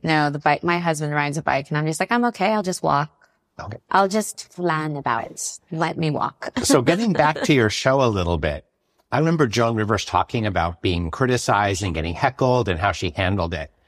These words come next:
Speaker 2: I know from writing about France in my life, people have said, "Oh, you don't understand France, or you don't like France. Why do you live there?" And I'm like,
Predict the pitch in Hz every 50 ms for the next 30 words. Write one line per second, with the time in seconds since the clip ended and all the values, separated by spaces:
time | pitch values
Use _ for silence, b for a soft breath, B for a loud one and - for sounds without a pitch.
0 | _ _ - - 131 135 135 143 135 - 147 127 107 101 98 101 110 120 117 107
1 | 113 107 110 110 - - 117 110 107 107 104 - - _ - 110 104 98 110 117
2 | 123 113 87 82 85 87 - - - - - 98 95 92 - - 131 151 170 160
3 | 156 156 147 139 139 131 127 123 123 117 110 104 - - 107 110 117 101 - 113
4 | 110 107 110 110 - - 101 107 107 107 87 87 98 95 - - - 107 101 95
5 | 95 98 92 90 - - 95 101 104 98 82 87 92 85 85 95 87 85 85 85
6 | 78 - 78 85 76 80 78 -